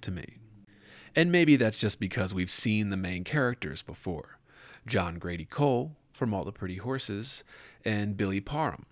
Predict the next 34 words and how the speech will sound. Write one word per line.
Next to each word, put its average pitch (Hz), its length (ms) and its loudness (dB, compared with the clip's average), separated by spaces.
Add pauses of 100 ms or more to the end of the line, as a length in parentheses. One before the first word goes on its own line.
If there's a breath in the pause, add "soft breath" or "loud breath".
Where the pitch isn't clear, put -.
from - 200 -8
The 73 80 -10
Crossing, - 480 -2 (680 loud breath)
the 127 80 0
first 160 360 0
and 117 100 -2
second 110 400 -2
novels 60 560 -10 (140)
that 92 160 2
make 95 260 -4
up 82 180 -4
this - 160 -6
Border 107 360 -2
Trilogy. - 540 -12 (480)
But 175 120 4
it 185 80 0
did 311 180 2
strike - 400 0
me 156 120 4
as 110 180 0
rather 107 520 0
meandering 107 880 -2
at - 140 -20
times, - 640 -12 (540 soft breath)
particularly 262 560 2
the 117 120 0
first 117 420 0
one 113 140 0
hundred 127 280 4
and 104 100 -4
fifty 101 360 -4
pages 160 640 -4
or 95 100 -10
so. - 280 -6